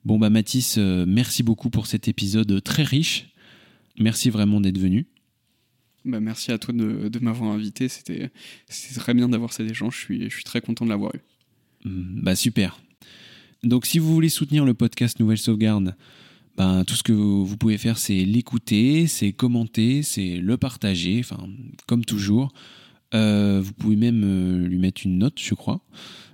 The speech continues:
Speaker 1: Euh, enfin, c'est un podcast amateur, hein, donc, euh, <laughs> on sait pas trop comment devenir successful ici.
Speaker 2: Mettez
Speaker 1: Euh,
Speaker 2: des likes et abonnez-vous. Je, je,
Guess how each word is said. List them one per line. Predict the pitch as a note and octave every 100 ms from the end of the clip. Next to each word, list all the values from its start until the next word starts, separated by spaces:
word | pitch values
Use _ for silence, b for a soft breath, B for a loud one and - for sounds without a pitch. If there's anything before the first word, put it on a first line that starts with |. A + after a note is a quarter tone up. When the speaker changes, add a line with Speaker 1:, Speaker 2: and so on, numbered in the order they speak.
| _
Speaker 1:
Euh, | G2 F#2+ F2+ F2
enfin, | G2+
c'est | G2+
un | F#2
podcast | F#2+ - G2+ -
amateur, | F2+ F2 A#2+ G#2
hein, | F2
donc, | E2 E2 -
euh, | G2 B B B B B _
<laughs> | _ _ - - - -
on | G#2+
sait | - A2
pas | A2
trop | - C3
comment | A#2+ A2+ A2
devenir | G#2+ G#2 G2
successful | - - G2 - G#2 F2
ici. | F2 - B B B B B -
Speaker 2:
Mettez | C3 G#2 D3+
Speaker 1:
Euh, |
Speaker 2:
des | C#3 C#3+
likes | D3+ -
et |
abonnez-vous. | C3+ C3 B2+ B2+ D#3+ - - -
Je, | B2+ C3+ C3+
je, | C3